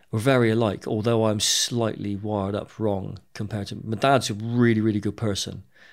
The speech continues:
very good person, and I, and I believe I am as well. But we've got this little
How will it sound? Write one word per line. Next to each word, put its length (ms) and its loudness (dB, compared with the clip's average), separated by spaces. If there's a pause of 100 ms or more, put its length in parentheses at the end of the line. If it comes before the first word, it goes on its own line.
(340)
very 180 2
good 200 -6
person, 460 -8
and 160 -2
I, 120 0
and 100 4
I 60 4
believe 280 4
I 200 2
am 120 -2
as 140 -6
well. 320 -2 (640)
But 100 -4
we've 140 -2
got 180 2
this 180 -6
little 240 -2